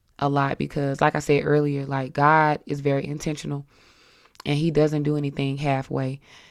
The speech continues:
And so he knew us even before we were formed in our mother's ro-, womb. And so it's important to know that, just like I said last episode, he's a provider, he's, he's a sustainer, he's our father. So if anybody knows us, he knows us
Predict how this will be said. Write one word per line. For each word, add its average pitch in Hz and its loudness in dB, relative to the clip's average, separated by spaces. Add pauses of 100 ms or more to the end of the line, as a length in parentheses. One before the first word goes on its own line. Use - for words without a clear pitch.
(140)
And 143 0
so 135 -2
he 185 -2
knew 156 0
us 147 2
even 151 -6
before 143 -4
we 147 -2
were 143 -4
formed 139 -2
in 139 -6
our 135 -6
mother's 135 -4
ro-, 143 -4
womb. 143 0 (460)
And 143 0
so 135 0
it's 151 0
important 147 0
to - -4
know 139 0
that, 131 -4 (220)
just 139 -4
like 139 0
I 143 -2
said 135 -2
last 139 0
episode, 139 -4
he's 156 -4
a 147 -4
provider, 139 0
he's, 139 -4
he's 147 -2
a 139 -4
sustainer, 139 -4 (380)
he's 175 0
our 143 4
father. 135 0
So 135 -2 (320)
if 156 -4
anybody 156 6
knows 139 2
us, 135 -2
he 147 -4
knows 131 -4
us 127 -10